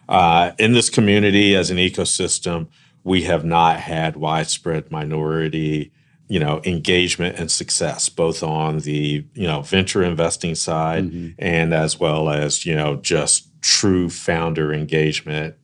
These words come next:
Speaker 1: you know, side of the equation. So part of my mission is to actually improve that. Now, what it does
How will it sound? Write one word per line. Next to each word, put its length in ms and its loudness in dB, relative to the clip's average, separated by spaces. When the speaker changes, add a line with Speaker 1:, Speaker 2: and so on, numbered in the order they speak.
Speaker 1:
you 120 -2
know, 120 -2
side 300 -2
of 80 -2
the 100 -2
equation. 600 -8
So 520 2
part 220 2
of 60 2
my 180 6
mission 420 0
is 160 -4
to 160 0
actually 440 -2
improve 680 -2
that. 320 -6
Now, 220 2
what 200 6
it 160 4
does 420 6